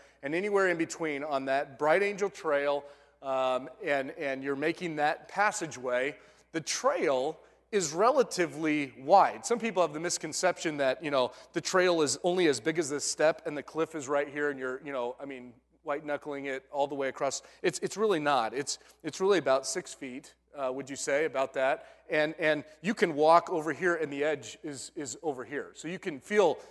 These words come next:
somewhat safe. And as many people have taken that route, the trail and the, the National Park Service has actually widened it in spots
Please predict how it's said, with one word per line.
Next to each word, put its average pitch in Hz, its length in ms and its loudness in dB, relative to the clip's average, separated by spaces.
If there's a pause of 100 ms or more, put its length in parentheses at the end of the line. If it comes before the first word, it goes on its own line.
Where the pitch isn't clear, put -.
somewhat 170 400 -2
safe. 180 520 0 (1300)
And 180 100 2
as 190 260 4 (260)
many 220 340 4
people 214 320 0
have 160 100 4
taken 185 380 0
that 190 240 6
route, 156 580 4
the 175 80 0
trail 180 680 4
and 160 180 0
the, 143 220 0
the 135 100 -6
National 170 420 -2
Park 196 240 0
Service 147 400 -4
has 143 180 -6
actually 175 400 2
widened 147 600 2
it 131 180 -2
in 135 160 -6
spots - 560 -2